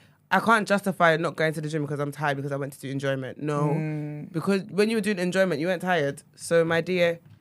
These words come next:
Speaker 1: shake it off.
Speaker 2: Do you know what I do that with? I do that with church.
Speaker 1: Yeah, I, I hear it.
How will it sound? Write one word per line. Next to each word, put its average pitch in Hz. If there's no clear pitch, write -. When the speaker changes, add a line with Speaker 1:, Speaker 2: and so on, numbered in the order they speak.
Speaker 1:
shake 208
it 214
off. 170
Speaker 2:
Do 180
you 196
know 214
what 220
I -
do 226
that 196
with? 160
I 185
do 233
that 202
with 151
church. -
Speaker 1:
Yeah, 170
I, 196
I -
hear 233
it. 151